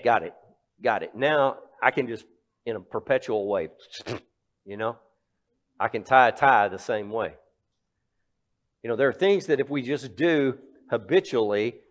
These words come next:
that we get, or intentionally, we get to a point that they become perpetual and habitual for us, right? And even in military training, that's what they do. They try to run you through something so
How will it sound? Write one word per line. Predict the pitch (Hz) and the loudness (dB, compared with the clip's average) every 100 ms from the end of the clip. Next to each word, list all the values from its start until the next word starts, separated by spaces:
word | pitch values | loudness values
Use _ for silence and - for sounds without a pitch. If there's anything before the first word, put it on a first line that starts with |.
| - | -4
that | 131 - | -2 0
we | 120 123 | -2 -4
get, | 113 98 147 160 - | -8 -2 0 0 -2
or | 117 | -2
intentionally, | 113 - 180 185 - 110 113 | -2 -2 -2 -2 -2 -2 -2
we | 113 117 | -4 -6
get | 156 | -4
to | 143 | -4
a | 123 | -2
point | 135 127 | -2 -2
that | 123 120 | -2 -2
they | 123 | -2
become | 120 - 135 117 | -2 -2 -2 -2
perpetual | - 101 113 117 131 131 | -6 -2 0 0 -2 -4
and | 120 123 | -4 -4
habitual | 123 196 139 104 95 | -2 -4 -2 -6 -6
for | 95 80 | -8 -8
us, | - | -4
right? | 107 117 160 _ _ _ _ _ _ _ _ _ _ - | 0 0 -2 _ _ _ _ _ _ _ _ _ _ -6
And | 139 | -4
even | 143 147 | -2 -2
in | 135 127 | -2 0
military | 139 127 135 117 | 0 0 -2 -2
training, | - 185 202 139 117 | -2 -2 0 -2 -2
that's | 110 - | -2 -2
what | 123 | -4
they | 107 | -4
do. | 107 175 | 2 2
They | 117 101 | 2 0
try | 139 | 0
to | 107 | 0
run | 120 131 | -2 -4
you | 120 | -6
through | - 139 | -8 -8
something | 117 135 135 110 | -2 -2 -2 -6
so | 104 - 131 - | -6 0 0 0